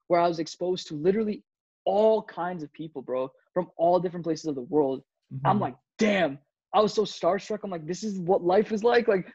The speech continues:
Speaker 1: this is dope, man."
Speaker 2: Yeah.
Speaker 1: Everyone is embracing cultures. We had a day called All the World's a Stage where, like, everyone dressed up in their cultural outfits and did, like, cultural dances, gave
Speaker 2: That's
Speaker 1: each other
Speaker 2: awesome.
Speaker 1: cultural foods from, like, their different thing, and everyone
Speaker 2: Mm-hmm.
Speaker 1: can try a little bit of it. It was the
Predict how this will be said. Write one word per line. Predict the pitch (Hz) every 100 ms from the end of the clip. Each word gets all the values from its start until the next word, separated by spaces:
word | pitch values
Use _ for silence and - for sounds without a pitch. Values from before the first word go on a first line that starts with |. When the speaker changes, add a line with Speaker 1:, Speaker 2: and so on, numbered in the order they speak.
| _
Speaker 1:
this | - 226
is | 214
dope, | 156 208 247 220 156
man." | 175 208
Speaker 2:
Yeah. | 143
Speaker 1:
Everyone | 180 233 220
is | 196
embracing | 180 147 165 202 202 196 -
cultures. | 165 190 - 190
We | 165
had | 202
a | 185 -
day | 160
called | 180 185 165
All | - 147
the | 165
World's | 151 147 160 156
a |
Stage | 147 - 131 151 151 - _ _
where, | 175
like, | 170 -
everyone | 165 160 175 180
dressed | 143 151 -
up | 165 -
in |
their | 156
cultural | - 175 160 165 -
outfits | 151 - 165
and | 151
did, | 151 156
like, | 147
cultural | - 160 156
dances, | 143 151 156 151 160 160 _ _
gave | 180 175
Speaker 2:
That's | 180
Speaker 1:
each |
other | 180
Speaker 2:
awesome. | 156
Speaker 1:
cultural | 156 - - - _
foods | 165 175 180 -
from, | 170
like, | 165 147
their | 156
different | 151 156 165 156
thing, | 165 165 -
and | 175 170
everyone | 165 170
Speaker 2:
Mm-hmm. |
Speaker 1:
can | 147
try | 160 165 151
a |
little | 156 156
bit | 143 151
of | 156
it. | 156
It | 180
was | 208 214
the | 165